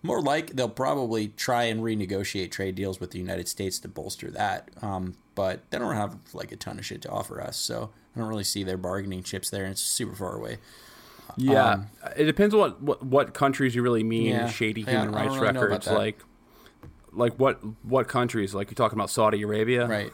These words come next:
Speaker 2: Or
Speaker 1: Maybe.
Speaker 2: That's the first thing that pops up to my
Speaker 1: Or,
Speaker 2: mind,
Speaker 1: or
Speaker 2: Saudi
Speaker 1: Iran?
Speaker 2: Arabia.
Speaker 1: <laughs> I don't know. I doubt
Speaker 2: Iran,
Speaker 1: it. You know?
Speaker 2: Iran?
Speaker 1: No.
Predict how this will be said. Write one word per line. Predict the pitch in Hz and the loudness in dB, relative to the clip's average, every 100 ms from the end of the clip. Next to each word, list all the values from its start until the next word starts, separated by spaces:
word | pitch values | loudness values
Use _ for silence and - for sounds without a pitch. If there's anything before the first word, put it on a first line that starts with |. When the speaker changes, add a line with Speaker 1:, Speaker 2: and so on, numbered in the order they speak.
| - | -12
Speaker 2:
Or | - 101 98 | -4 -2 2
Speaker 1:
Maybe. | 98 104 123 - - - - _ _ - | 0 0 -4 -8 -20 -20 -20 _ _ 0
Speaker 2:
That's | 110 | 0
the | 120 | 2
first | 123 117 - | 2 2 2
thing | 107 | 0
that | 92 | 2
pops | 101 95 | 2 2
up | 101 | 0
to | 107 | -2
my | 90 90 | -4 0
Speaker 1:
Or, | 113 | -2
Speaker 2:
mind, | - 90 | -2 -4
Speaker 1:
or | - | -2
Speaker 2:
Saudi | 104 95 104 | 2 2 2
Speaker 1:
Iran? | 98 98 107 | 2 0 0
Speaker 2:
Arabia. | - 110 113 190 147 | 0 0 0 -2 0
Speaker 1:
<laughs> | |
I | 131 | 0
don't | 170 | 0
know. | 185 | 2
I | 117 104 | 4 4
doubt | 120 | 2
Speaker 2:
Iran, | 120 | 0
Speaker 1:
it. | 110 - | -2 4
You | 113 | 6
know? | 107 | 8
Speaker 2:
Iran? | 107 107 120 147 | 6 6 4 4
Speaker 1:
No. | 107 107 | 0 -2